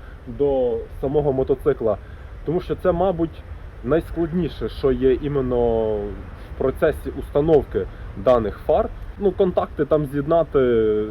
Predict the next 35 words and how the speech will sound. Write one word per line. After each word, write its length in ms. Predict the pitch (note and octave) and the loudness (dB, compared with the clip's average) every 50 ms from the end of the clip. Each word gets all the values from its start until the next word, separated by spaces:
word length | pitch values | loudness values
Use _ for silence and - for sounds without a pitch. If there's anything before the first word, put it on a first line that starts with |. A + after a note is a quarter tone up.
| G2+ G2+ | -6 -4
ну, 180 | C3 C3+ C#3+ | 0 0 0
дротики 520 | A#2+ G2+ C3 D3+ D#3+ D#3 - A#2 - A2+ G#2 | 2 4 6 6 6 6 4 -2 -2 -2 -4
скрутити, 500 | - - - B2 A#2+ C#3+ D#3+ - - A#2 | -4 -4 -4 -2 0 0 -2 -2 -2 -6
плюс 220 | G2+ C3 C3+ B2 | -4 -4 -4 -2
до 120 | A#2+ B2+ A#2+ | -2 -2 -2
плюса, 320 | B2 C#3 C#3 C3 - B2+ | 0 -2 -2 0 0 -2
мінус 280 | A#2+ B2+ B2+ B2+ A#2 A2+ | 0 0 0 0 -2 -2
до 140 | A2 A#2+ | -2 -2
мінуса, 500 | A#2+ C3 C3+ C3+ C3 A#2 - - A2+ G#2 - - - - - - - - - - | 0 0 0 0 -2 -4 -2 -2 -2 -2 -2 -6 -14 -16 -16 -16 -16 -14 -2 -2
це 80 | C#3 | 0
не 120 | C3 C3+ C#3+ | 2 2 2
є 160 | D#3+ F3 D3+ | 2 0 -2
складно. 500 | - - B2+ A2+ G#2 F#2+ F2+ F#2+ F2+ E2+ - - - - - - - - - | -2 -2 2 2 2 2 0 -2 -6 -6 -8 -12 -14 -14 -16 -16 -12 -4 2
Ось. 280 | A2 A2 G#2 F#2+ - - | 4 4 4 2 -2 -2
А 120 | - A#2 | 0 4
от 180 | A#2 B2 A#2+ - | 4 4 4 2
іменно 260 | E3 E3+ E3 D#3 C#3+ | -2 0 2 2 2
прикріпити 960 | - - D3+ C#3+ - C#3 C#3 - - F3+ E3 D3 - C3+ B2 A#2 A2 G#2 F#2+ - - - - - - - - - - - - - - - - - - - - - - - - - | 2 2 0 0 2 -2 -4 -2 0 -2 -2 2 2 4 4 4 4 2 0 -4 -10 -16 -14 -14 -12 -10 -8 -8 -6 -6 -6 -6 -8 -10 -12 -14 -16 -16 -16 -16 -16 -16 -12 -4
саму 200 | - A#2 A#2+ B2 | -2 -2 -2 -2
фару 260 | - - G3+ A#3+ A#3+ | 0 0 2 2 2
до 100 | G3 D#3+ | 2 2
мотоцикла, 560 | D3 C#3+ C3+ - C3 - - C3 G2 G2+ F#2+ F2+ | 2 2 2 0 -2 -2 -2 -2 0 0 -4 -2
щоб 160 | - A2+ G2+ | -2 -2 -2
вона 200 | A2 A#2 A#2+ A2+ | 0 0 -2 -2
стояла 520 | - - B2+ B2+ C3 B2+ A#2+ A#2 A2+ A2 | -4 -4 0 2 4 4 4 4 4 4
в 80 | G#2+ G2 - - - - - | 2 0 -2 -12 -16 -16 -2
правильному 500 | - C3+ B2+ C3 B2+ B2+ A#2+ A#2+ A#2+ B2 | 2 2 4 4 4 2 2 2 0 0
місці, 360 | B2+ F3 B3 A#3+ - - - B2 | 0 0 -2 -2 -2 0 0 0
гарному, 560 | A2+ C3 A#2 A2+ G#2+ A2 G#2 F#2 F2+ F2 E2 - - - - | 6 6 6 6 6 2 -4 -6 -6 -8 -8 -10 -14 -14 -6
щоб 160 | - A#2+ G#2+ | -6 -4 0
вона 240 | G#2+ A#2 B2+ C#3 C3+ | 0 2 2 2 2
була 240 | B2+ C3+ C3 C3 A2+ | 2 2 4 4 4
під 200 | - B2+ A2+ - | 4 0 -4 -2
кутом 380 | - C3 B2 - F#3 G3 G#3 | -2 -4 0 2 2 2 4
нормальним, 600 | G3 F3+ D#3 C#3+ B2 A2+ G#2 G2+ F#2+ F#2+ F2+ F2 | 4 4 4 4 4 4 4 2 0 -2 -4 -6